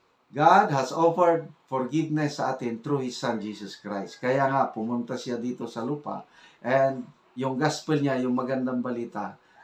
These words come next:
A B C lang yan. Ulitin ko na naman, A B C. admit that we are sinners and ask for forgiveness.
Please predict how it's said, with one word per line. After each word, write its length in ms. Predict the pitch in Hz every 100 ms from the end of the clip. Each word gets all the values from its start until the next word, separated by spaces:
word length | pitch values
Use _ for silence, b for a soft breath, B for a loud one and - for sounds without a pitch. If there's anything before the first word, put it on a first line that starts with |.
| b -
A 100 | 143 127
B 160 | 143 139
C 240 | - 139
lang 160 | 135 127
yan. 320 | 127 127 98 - - - - 117
Ulitin 400 | 120 127 127 123
ko 80 | 127
na 160 | 127
naman, 320 | 123 123 117
A 100 | 113 113
B 160 | 110 110
C. 240 | - - - b b b -
admit 560 | 156 135 165 220 - -
that 180 | 156 160
we 80 | 165
are 240 | 170 156 147
sinners 560 | 202 185 135 127 -
and 240 | 143 156 151
ask 320 | 156 147 135
for 160 | 135
forgiveness. 720 | 113 104 92 80 - - -